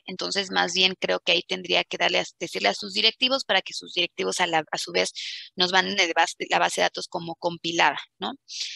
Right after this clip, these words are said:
Ya después sí de, de haber recibido la base de datos compilada, eh, todavía no se visualiza, justo ahí es cuando ya podemos nosotros entrar a apoyarles con el seguimiento y ver por qué no se están visualizando todavía los cursos.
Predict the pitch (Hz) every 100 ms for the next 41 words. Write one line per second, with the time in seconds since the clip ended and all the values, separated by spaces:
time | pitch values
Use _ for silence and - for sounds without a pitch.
0 | - - 196 202 226 - 220 208 - 202
1 | 190 190 180 175 165 160 175 190 175 175
2 | 175 160 170 180 170 180 - 170 170 175
3 | 180 175 165 - 170 160 - 165 160 180
4 | 196 190 180 - 175 196 - 240 196 -
5 | - - 160 170 175 - 170 165 160 170
6 | 170 175 165 - 170 165 160 170 185 -
7 | - - - - - - 170 165 175 175
8 | 185 - 165 165 175 - 170 - 165 165
9 | 170 175 202 165 - 170 - 160 170 -
10 | 160 160 - 160 - 160 - 160 160 147
11 | - - - - -